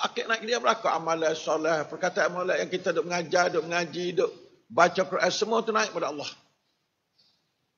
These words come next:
Semua rabuk tu rabuk pasal takrim,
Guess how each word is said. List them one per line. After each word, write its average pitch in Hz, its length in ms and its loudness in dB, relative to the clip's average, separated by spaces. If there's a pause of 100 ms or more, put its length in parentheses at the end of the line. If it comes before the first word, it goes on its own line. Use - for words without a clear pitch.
(220)
Semua 175 320 -6
rabuk 165 400 -2
tu 175 80 -6
rabuk 160 400 0
pasal 165 240 -2
takrim, 160 720 -6